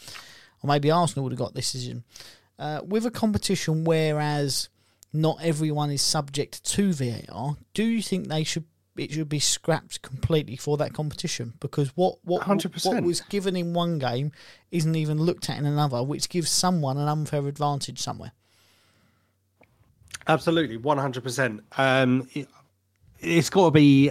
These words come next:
Speaker 2: um, it's gotta be matched equally and fairly. And you're right, it gives the, um, certainly the lower division clubs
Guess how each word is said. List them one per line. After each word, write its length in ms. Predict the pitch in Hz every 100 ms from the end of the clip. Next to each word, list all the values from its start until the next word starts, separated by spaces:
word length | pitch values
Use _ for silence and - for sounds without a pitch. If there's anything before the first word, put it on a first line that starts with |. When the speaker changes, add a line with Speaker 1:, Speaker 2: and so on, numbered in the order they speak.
| -
Speaker 2:
um, 520 | 131 127 123 123 123 - -
it's 100 | 139
gotta 140 | 160
be 120 | 135 127
matched 380 | 135 120 - -
equally 540 | 156 139 135 139 131 131
and 180 | 123 123
fairly. 480 | 151 139 131 131 127 - - _ -
And 260 | 147 139 143
you're 220 | 143 139
right, 220 | 135 123
it 100 | 120
gives 380 | 123 139 110 -
the, 380 | - 131 127 127
um, 320 | 127 123 117 -
certainly 380 | - 147 123 120
the 120 | 123
lower 220 | 127 123
division 380 | 123 120 120 123
clubs 440 | - 123 - -